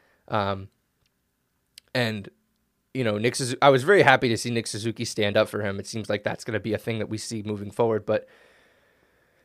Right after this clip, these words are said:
they were all, like, flabbergasted that you can't hit a guy into the boards when he doesn't have the puck.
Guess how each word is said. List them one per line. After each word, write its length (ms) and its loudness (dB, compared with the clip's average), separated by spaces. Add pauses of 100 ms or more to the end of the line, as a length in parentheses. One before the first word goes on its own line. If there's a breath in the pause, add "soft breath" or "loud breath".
(120)
they 140 8
were 160 8
all, 400 8
like, 320 2 (380)
flabbergasted 1120 2
that 280 4
you 160 -6
can't 320 2
hit 200 6
a 40 8
guy 220 8
into 200 4
the 80 4
boards 300 4
when 100 0
he 60 2
doesn't 200 4
have 140 2
the 60 0
puck. 460 -6